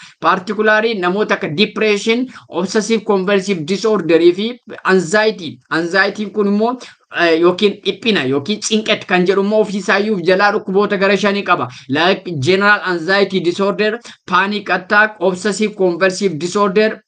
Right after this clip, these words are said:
post traumatic stress disorder kanneen jedhan hedduu of keessaa qabaata. Kanaafi warreen kana duukaa deema jechuudha. Namoonni internet addiction qaban amaloota kana manifest waan godhaniif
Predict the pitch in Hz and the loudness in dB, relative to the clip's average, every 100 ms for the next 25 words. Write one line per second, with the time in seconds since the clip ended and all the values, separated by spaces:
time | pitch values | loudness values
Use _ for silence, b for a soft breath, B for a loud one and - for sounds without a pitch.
0 | - 202 202 196 190 185 196 196 185 180 | -4 -4 -4 -4 0 2 2 0 -2 -6
1 | 180 196 196 180 147 160 202 196 175 202 | -6 -2 -2 -2 -8 -2 0 2 2 2
2 | 220 B B - 190 196 208 175 180 196 | 0 B B 0 0 0 -2 -2 -2 -2
3 | 196 170 147 214 - 202 185 190 196 175 | -2 -2 -2 -2 0 0 2 2 2 -2
4 | - 175 175 151 120 - B B 185 233 | -2 0 0 0 -4 -14 B B 0 2
5 | 226 240 262 B - 180 220 254 254 226 | 0 -2 -6 B 0 2 2 0 0 0
6 | 208 196 220 226 202 202 175 156 131 151 | 2 2 2 2 2 0 -2 -4 -4 0
7 | 175 190 233 262 254 254 262 - B 185 | 0 2 2 6 6 6 4 -4 B -6
8 | 190 220 214 220 196 180 196 208 208 196 | -2 0 0 0 0 0 0 0 -2 0
9 | 190 175 - - 180 185 208 233 233 214 | 2 0 -2 -2 0 2 2 0 0 -2
10 | 185 156 170 233 214 226 - 170 170 208 | 0 2 2 2 2 0 0 2 2 2
11 | 208 196 185 160 | -2 0 0 0